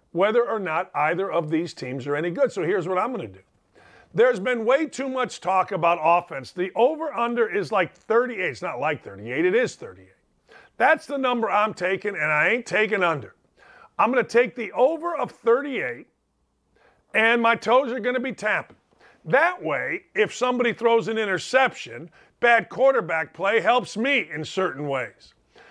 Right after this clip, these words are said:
I got a feeling the Browns are gonna win this game. I got a feeling they're gonna score at least twenty-eight points. That's my feeling. I do think the Pittsburgh Steelers and Mitchell Trubisky need to have a little sense of urgency, though. My God.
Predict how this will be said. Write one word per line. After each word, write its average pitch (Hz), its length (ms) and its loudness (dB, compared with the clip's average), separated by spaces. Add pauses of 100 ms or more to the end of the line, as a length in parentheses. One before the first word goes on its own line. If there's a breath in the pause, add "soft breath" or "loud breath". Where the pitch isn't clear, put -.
(160 loud breath)
I 240 120 2
got 349 200 4
a - 40 -4
feeling 302 360 -6
the 233 60 -6
Browns 226 380 -4
are 208 40 -6
gonna 190 140 -4
win 208 260 -2
this 127 180 -10
game. 131 280 -6
I 202 40 -4
got 254 180 2
a 247 60 -2
feeling 240 340 0
they're 226 100 2
gonna 208 180 0
score 220 340 0
at 165 60 -4
least 202 260 -4
twenty-eight 190 540 0
points. 131 480 -10 (600)
That's 196 300 0
my 202 120 -2
feeling. 147 400 -6 (1160 loud breath)
I 190 120 4
do 294 320 0
think 202 260 -4
the 175 80 -4
Pittsburgh 175 520 -4
Steelers 165 460 0
and 151 120 -4
Mitchell 160 260 -2
Trubisky 139 580 -2
need 143 220 -4
to 139 80 0
have 143 160 0
a 139 60 -6
little 143 220 -2
sense 147 340 -6
of 104 100 -10
urgency, 127 540 -4
though. 113 200 -6
My 139 220 -4
God. 123 360 -4